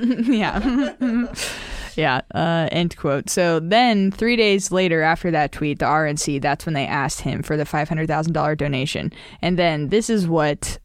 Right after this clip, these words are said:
Papa Doug wrote back to the R N C. He said, um, "As you know, I am not supposed to do any,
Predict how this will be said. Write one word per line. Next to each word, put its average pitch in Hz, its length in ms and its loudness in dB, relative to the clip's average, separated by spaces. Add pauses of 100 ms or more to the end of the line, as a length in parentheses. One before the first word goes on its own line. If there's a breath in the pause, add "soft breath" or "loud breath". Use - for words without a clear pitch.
Papa 165 260 0
Doug 160 240 -2
wrote 123 220 -2
back - 420 -8 (140)
to 196 100 0
the 156 160 -6 (100)
R 135 140 0
N 135 140 -2
C. - 220 -4 (340 loud breath)
He 196 160 0
said, 170 420 2 (400 loud breath)
um, 170 640 0 (480)
"As 214 180 4
you 262 80 4
know, 185 400 4
I 190 100 2
am 196 120 4
not 214 200 2
supposed 208 540 0
to 185 380 4
do 170 380 2
any, 190 520 2